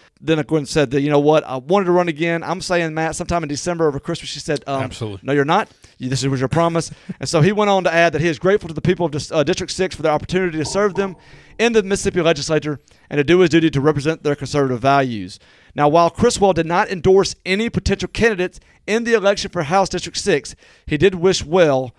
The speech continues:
Speaker 1: whoever steps up to replace him, offering encouragement to withstand the pressures of politics. C-, again, one person so far has registered to run for that position. We're not gonna say it yet. We'll co-, cover all those on the show after February, I guess the February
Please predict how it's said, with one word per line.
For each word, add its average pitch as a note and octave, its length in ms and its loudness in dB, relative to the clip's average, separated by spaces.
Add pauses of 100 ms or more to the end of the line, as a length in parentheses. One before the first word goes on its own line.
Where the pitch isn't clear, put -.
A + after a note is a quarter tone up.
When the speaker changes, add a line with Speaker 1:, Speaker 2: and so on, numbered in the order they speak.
(160)
Speaker 1:
whoever D#3 240 2
steps D#3 280 -2
up - 140 -4
to C#3 100 -4
replace G#3 460 0
him, D3 240 -4 (360)
offering E3 340 2
encouragement D#3+ 640 -2
to D3 80 -4
withstand D3+ 480 -4
the C#3 40 -4
pressures C#3 360 -4
of C3 100 -10
politics. B2+ 500 -4 (320)
C-, F3+ 80 -8
again, C#3 380 -2
one G3+ 220 0
person F3+ 320 0
so F#3+ 180 2
far E3 340 4 (300)
has F#3+ 580 0 (300)
registered E3+ 540 0 (240)
to D#3 80 0
run E3 180 2
for D#3 80 -2
that D#3 100 0
position. C#3+ 360 -2
We're C#3 80 0
not C3+ 160 -2
gonna D#3+ 100 -2
say F#3 180 0
it F3+ 60 -2
yet. D#3 240 2
We'll C#3 140 -6
co-, B2+ 180 -4
cover D3+ 300 0
all D3 240 2
those D#3+ 260 4
on D3+ 160 -4
the D3 80 2
show D#3+ 340 2
after D#3+ 320 -4
February, E3 340 -2
I B2 40 -8
guess D3 220 -8
the C3 100 -8
February C#3+ 440 -2